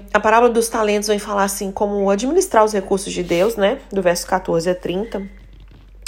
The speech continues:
É, depois de falar de si mesmo como noivo, agora Jesus, ele se apresenta como um homem de negócios que partiu pra fora da sua terra.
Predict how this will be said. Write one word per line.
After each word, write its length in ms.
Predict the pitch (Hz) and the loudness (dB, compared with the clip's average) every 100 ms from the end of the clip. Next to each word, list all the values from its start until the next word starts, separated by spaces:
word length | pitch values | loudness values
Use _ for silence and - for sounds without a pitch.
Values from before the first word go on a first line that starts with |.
| - | -4
É, 160 | 165 | 0
depois 340 | 170 180 180 180 | 0 0 2 0
de 80 | 185 | 0
falar 400 | 196 185 180 175 | 0 2 2 -2
de 140 | 180 | -6
si 180 | - 202 | -4 -2
mesmo 400 | 185 175 175 175 | 0 0 -2 -2
como 260 | 190 180 | -2 -2
noivo, 540 | 175 170 190 233 208 180 - - - - | -4 -2 2 2 0 -6 -10 -18 -14 -4
agora 320 | 180 185 190 | 4 4 4
Jesus, 380 | 214 214 202 208 | 4 2 2 2
ele 160 | 208 | 2
se 100 | 208 | 2
apresenta 580 | 202 214 208 208 208 214 | 0 0 0 0 -2 -2
como 320 | 220 233 233 | -2 -2 0
um 80 | 233 | 2
homem 280 | 226 226 247 | 2 2 -2
de 100 | 233 | -2
negócios 760 | 254 254 226 226 302 - 320 - - - - | -2 2 4 4 4 -2 -10 -12 -20 -20 -18
que 140 | - 247 | -8 -2
partiu 580 | - 247 - - 285 | 0 0 -2 -2 0
pra 160 | - 285 | 2 0
fora 260 | - 220 208 | 4 4 4
da 120 | 196 | 2
sua 200 | - 190 | 0 -4
terra. 400 | - 160 190 | 0 -2 -2